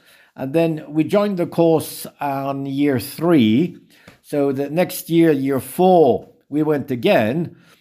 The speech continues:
And after that, on year four, we suddenly decided, "Listen, if we have to come every time a year,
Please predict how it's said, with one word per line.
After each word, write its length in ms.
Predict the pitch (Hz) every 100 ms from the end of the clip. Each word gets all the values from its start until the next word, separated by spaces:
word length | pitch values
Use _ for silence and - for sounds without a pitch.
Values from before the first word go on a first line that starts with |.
| _
And 140 | 131 165
after 320 | 220 - 135
that, 500 | 117 131 160 - -
on 160 | 143 139
year 160 | 143 139
four, 360 | - 196 190
we 100 | 143
suddenly 420 | 135 160 143 147
decided, 500 | 135 135 151 151 120
"Listen, 300 | 139 185 135
if 220 | 131 123 156
we 160 | 233
have 180 | 170 151
to 100 | 160
come 280 | 151 151 143
every 240 | 139 139
time 360 | 127 151 135 127
a 60 | 117
year, 440 | 156 156 113